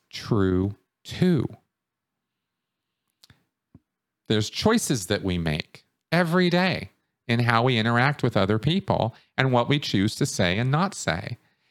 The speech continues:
And you can control somebody to be completely truthful all the time, or completely this all the time, or completely that all the time.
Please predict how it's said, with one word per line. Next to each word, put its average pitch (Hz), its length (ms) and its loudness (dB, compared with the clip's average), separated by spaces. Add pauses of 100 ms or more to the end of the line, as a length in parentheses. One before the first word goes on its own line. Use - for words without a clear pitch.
(240)
And 131 260 2
you 165 260 2
can 233 260 0
control 208 640 2
somebody 95 840 0
to 135 200 -2
be 143 480 0
completely 127 720 0
truthful 147 500 0
all 87 200 4
the 92 100 0
time, 98 420 2
or 117 240 2
completely 127 600 0
this 107 380 -2
all 92 160 2
the 90 80 2
time, 98 320 0
or 110 60 0
completely 107 520 -2
that 123 340 0
all 95 160 2
the 90 100 -2
time. 90 460 -4